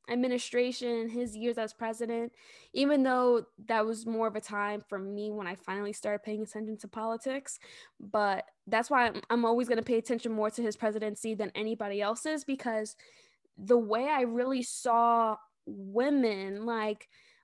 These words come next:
like, really coming out of pocket, like, talking about, like, "Oh yeah, he would never do this. Yeah, men don't even do this." Like, literally, like, belittling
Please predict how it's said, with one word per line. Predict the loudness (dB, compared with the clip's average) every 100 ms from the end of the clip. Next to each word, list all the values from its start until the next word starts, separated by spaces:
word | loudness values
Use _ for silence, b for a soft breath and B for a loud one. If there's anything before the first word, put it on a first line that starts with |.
| -4
like, | -2 0 -2 _
really | -4 4 4 4
coming | 0 0 2
out | 2
of | 0
pocket, | 0 2 2 0 -4 -4
like, | -4 -2
talking | -2 -2 -2
about, | -4 -4
like, | -4 -6 2
"Oh | 2
yeah, | 4 4 4
he | 2 2
would | 4
never | 4 4 0
do | 0 0
this. | 0 -2 -2
Yeah, | 2 4
men | 6 4 4
don't | 4 4
even | 4 2
do | 0
this." | 0 -2
Like, | -4 B B B
literally, | 2 4 4 4 4 2 -2 B B
like, | 0 4 6 4 0 -18 _ _ _ _ _ _ _ _ _ _ _ _ _ _ -10 -10 _
belittling | 4 4 6 6 8 8 6